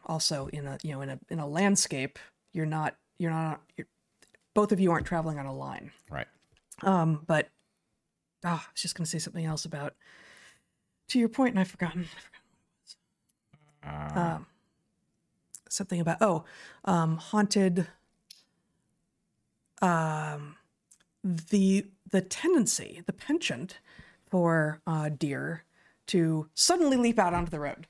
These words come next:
Speaker 1: <laughs> Right? Like, usually when you see deer on the side, so we have a lot of deer around, and we've lived in places with a lot of deer, so we, we see a lot of deer, including when we've been driving and biking. And, um,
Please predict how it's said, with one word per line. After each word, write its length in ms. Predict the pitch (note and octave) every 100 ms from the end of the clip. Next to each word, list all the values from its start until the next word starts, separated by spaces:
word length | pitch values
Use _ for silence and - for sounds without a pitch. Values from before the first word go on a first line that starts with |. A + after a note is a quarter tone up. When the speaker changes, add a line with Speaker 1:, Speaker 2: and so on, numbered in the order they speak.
| _ _ _ _ _ - _ _ _ A#3+
Speaker 1:
<laughs> 80 | - _ _ _ - C4
Right? 220 | C4+ C4+
Like, 180 | C4+ - - _ _ _ _ _ _ - -
usually 520 | C4 G#4 - A#3 G#3+
when 140 | G#3
you 100 | G#3+
see 180 | G#3 A3+
deer 220 | F#3 A3
on 60 | G#3
the 80 | F#3+
side, 180 | G3+ F3+
so 100 | A#3+
we 60 | C#4+
have 100 | A3+
a 40 |
lot 120 | D#3+
of 80 | D3+
deer 260 | G2+ A#2+ -
around, 340 | F#3 D#3 C#3+ E3
and 120 | D#3+
we've 160 | D#3+ E3
lived 260 | D#3+ D#3+
in 80 | D#3+
places 280 | D#3 C#3 -
with 80 | C#3
a 20 |
lot 120 | C#3+
of 80 | C#3+
deer, 180 | C3 D3+
so 120 | F3
we, 140 | F3+ - -
we 80 | F#3+
see 260 | - E4
a 60 | D4+
lot 160 | E3+
of 100 | E3
deer, 220 | D#3+ D3+ F3+
including 520 | E3+ E3+ - E3+ E3+
when 160 | D#3+ D#3+
we've 120 | D#3
been 120 | E3
driving 360 | C#3+ C3+ D#3 D#3+
and 120 | D3
biking. 420 | - D3 D3+ F3+ - - - - - - _
And, 420 | F#3+ F#3+ F#3 F3 - G3+
um, 420 | F3+ E3+ D#3+